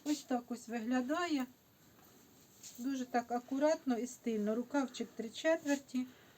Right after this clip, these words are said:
І ось тут ось так ось. Можна до брючок, можна до спіднички.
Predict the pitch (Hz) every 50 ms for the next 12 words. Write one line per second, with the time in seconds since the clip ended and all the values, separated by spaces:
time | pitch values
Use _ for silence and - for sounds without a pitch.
0 | - - - - - 277 320 302 254 240 240 - - - 277 285 277 - 226 208
1 | - - - - 240 240 - - 202 196 - - - - _ - 233 240 254 233
2 | 233 233 226 208 220 233 220 226 254 311 349 359 370 - 294 277 - - - -
3 | - - - - - - - - - 233 254 311 330 320 247 214 202 202 254 269
4 | - - - 220 190 180 190 190 180 180 - - - - 208